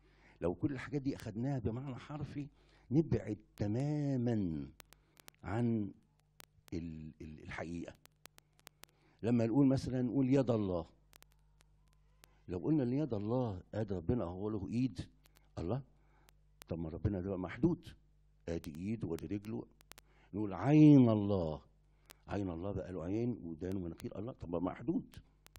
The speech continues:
ولكن هذه الكلمات لا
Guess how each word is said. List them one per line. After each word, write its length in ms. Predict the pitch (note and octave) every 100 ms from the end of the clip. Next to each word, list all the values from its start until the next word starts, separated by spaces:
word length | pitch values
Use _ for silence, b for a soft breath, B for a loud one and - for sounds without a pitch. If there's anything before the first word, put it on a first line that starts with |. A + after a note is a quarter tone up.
| - _ - - - _ - - b b b -
ولكن 480 | F2 G#2+ B2 G#2+ G2
هذه 360 | C#3 C3+ A#2
الكلمات 720 | G#2+ - G2 F#2+ A2 B2 C3+
لا 180 | G#2 G#2